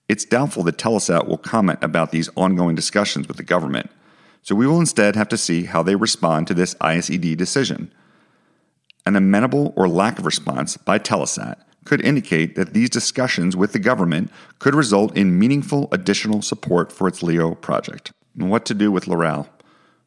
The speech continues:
Recent results and outlook about Telesat's underlying business were in line with our expectations and hence did not change our view of its value. The cash payments for clearing C-band spectrum in the United States are also ahead of schedule.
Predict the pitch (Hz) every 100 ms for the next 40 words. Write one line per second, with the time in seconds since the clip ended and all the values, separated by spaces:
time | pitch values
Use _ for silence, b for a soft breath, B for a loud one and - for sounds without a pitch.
0 | _ - 101 135 180 147 160 101 80 104
1 | - - 104 - 113 - 76 - - 87
2 | 76 - 104 101 101 90 - 98 117 110
3 | 110 82 95 80 76 - - 90 - 143
4 | 110 87 92 92 90 82 87 - 82 -
5 | 101 87 - - - b b b b 92
6 | 87 135 107 101 - B B - 90 92
7 | 113 - 98 101 104 104 85 85 80 87
8 | 92 90 73 - - _ b b b b
9 | - - 110 101 - 117 113 90 - 90
10 | - 104 95 90 - 82 76 - 110 104
11 | - 78 98 - 95 90 85 78 73 -
12 | 98 73 - - - 87 95 - 82 -
13 | 80 78 - - 92 90 -